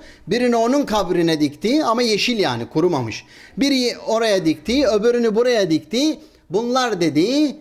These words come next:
"kurumadığı müddetçe bu kardeşlerinize," dedi, "kabir azabından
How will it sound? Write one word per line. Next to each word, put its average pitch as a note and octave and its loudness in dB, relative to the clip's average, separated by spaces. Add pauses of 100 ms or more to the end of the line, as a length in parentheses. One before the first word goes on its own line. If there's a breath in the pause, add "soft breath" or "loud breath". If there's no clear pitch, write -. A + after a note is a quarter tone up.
(360)
"kurumadığı D3+ 0
müddetçe G#3+ 0 (220 loud breath)
bu G#3+ -4
kardeşlerinize," C3 0
dedi, G3 0 (240)
"kabir D3+ 0
azabından B2 -2